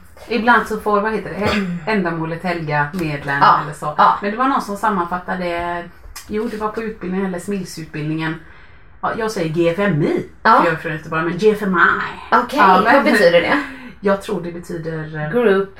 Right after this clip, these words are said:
Speaker 2: Instructor.
Speaker 1: eh, group
Speaker 2: Nej.
Speaker 1: Vänta nu. Group Fitness Manager Intensive, tror jag.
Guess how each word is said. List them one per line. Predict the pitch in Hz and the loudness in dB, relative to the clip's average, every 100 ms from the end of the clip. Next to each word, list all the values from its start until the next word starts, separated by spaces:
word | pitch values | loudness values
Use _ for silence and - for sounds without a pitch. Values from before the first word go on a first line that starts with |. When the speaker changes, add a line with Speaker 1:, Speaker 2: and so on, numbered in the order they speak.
| - | -12
Speaker 2:
Instructor. | 190 202 196 - - 196 - - - | -6 -6 -6 -12 -10 -10 -10 -20 -8
Speaker 1:
eh, | 190 190 | -2 0
group | 208 240 240 - - - - | 2 2 0 -10 -20 -20 -10
Speaker 2:
Nej. | 185 180 - - | -2 -2 -2 -2
Speaker 1:
Vänta | 254 294 190 | 0 2 0
nu. | 175 165 - - - | 0 0 -2 -16 0
Group | 254 285 - - | 2 2 -2 -6
Fitness | 240 - 202 196 | -4 -2 -2 2
Manager | 196 170 165 170 170 | 2 2 2 2 2
Intensive, | 180 185 151 151 190 165 - - - | 2 0 -2 -2 -4 -4 -8 -10 4
tror | 196 170 147 | 6 6 4
jag. | 165 | 6